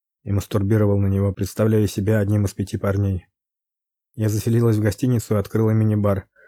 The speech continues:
В нём была маленькая бутылка виски, которую я разбавила стоявшей в холодильнике колой и залпом выпила всё содержимое маленького стакана. Легче не становилось, и я налила себе виски снова. Раздался телефонный звонок, это был Анатолий.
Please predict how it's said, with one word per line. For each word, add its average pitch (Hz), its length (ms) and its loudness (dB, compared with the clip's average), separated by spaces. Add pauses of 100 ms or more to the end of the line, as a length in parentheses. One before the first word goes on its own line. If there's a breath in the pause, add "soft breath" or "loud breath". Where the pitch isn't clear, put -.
(220 soft breath)
В 101 60 -6
нём 113 200 2
была 113 180 2
маленькая 110 440 2
бутылка 107 400 -2
виски, 113 340 -2
которую 107 460 -2
я 104 160 2
разбавила 104 500 0
стоявшей 107 480 -4
в 92 60 -6
холодильнике 104 580 -2
колой 110 460 -2
и 101 80 -4
залпом 110 420 2
выпила 110 340 0
всё - 180 -4
содержимое 104 560 0
маленького 104 440 0
стакана. 101 540 -4 (580 soft breath)
Легче 113 340 -2
не 113 100 2
становилось, 110 640 0
и 104 40 -2
я 104 80 0
налила 107 340 0
себе 107 220 -2
виски 107 320 -2
снова. 104 440 -2 (220)
Раздался 107 480 0
телефонный 117 460 0
звонок, 110 460 0
это 104 160 -2
был 110 180 0
Анатолий. 104 540 -2